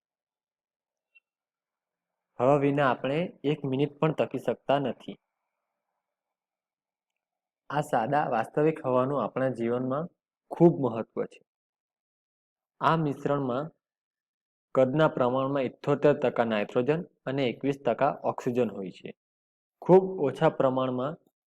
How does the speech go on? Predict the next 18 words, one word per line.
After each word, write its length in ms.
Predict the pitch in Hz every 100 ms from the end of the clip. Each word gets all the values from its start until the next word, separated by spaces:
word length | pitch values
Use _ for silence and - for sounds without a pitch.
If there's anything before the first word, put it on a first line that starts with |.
| -
કાર્બન 380 | 113 120 139 139
ડાયોક્સાઇડ, 640 | 117 131 - - 147 170 - - _ _ _ _ -
આર્ગોન, 520 | 117 123 110 135 160 175 _ _ -
મિથેન, 640 | 123 120 - 135 143 - _ -
ઓઝોન 500 | 135 123 107 123 143 - _ _ _ _ _ -
અને 300 | 175 175 160
પાણીની 560 | 170 - 131 127 156 165
વરાળ 320 | 123 123 139
પણ 360 | - 160 190
રહેલી 400 | 135 123 135 135
હોય 280 | 120 110 104
છે. 260 | - - - - - _ _ _ _ _ _ _ _ _ - _ _ _ _ _ _ _ _ _ _ _ _ _ _ _ _ _ _ _ -
હવા 520 | 160 170 165 202 165 131
ઘણી 280 | 127 165 190
રીતે 300 | 170 - 160
પ્રદૂષિત 520 | 160 127 139 135 - 104 -
થાય 300 | - 107 107
છે. 300 | - -